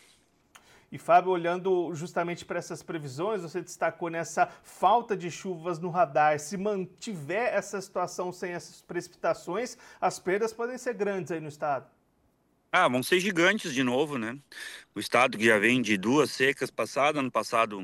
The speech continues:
Speaker 2: em cheia, né? Esse ano que as lavouras tavam se desenvolvendo bem até agora, se confirmar essa,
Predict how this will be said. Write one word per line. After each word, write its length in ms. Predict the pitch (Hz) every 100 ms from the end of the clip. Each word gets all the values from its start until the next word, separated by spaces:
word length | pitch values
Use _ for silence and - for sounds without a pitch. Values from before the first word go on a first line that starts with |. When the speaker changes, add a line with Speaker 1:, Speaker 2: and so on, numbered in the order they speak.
| 90
Speaker 2:
em 180 | 85 101
cheia, 520 | - 156 175 185 175
né? 180 | 156 147 - - _
Esse 260 | 113 - 131
ano 160 | 143
que 60 | 123
as 80 | 110
lavouras 340 | 110 117 127
tavam 240 | 135 139 127
se 140 | 117
desenvolvendo 580 | 104 117 113 104 120 110
bem 180 | 107 120
até 200 | - 110
agora, 560 | 101 113 131 175 196 - - - - -
se 180 | - 127
confirmar 640 | 131 123 120 113 127 135
essa, 380 | 123 120 104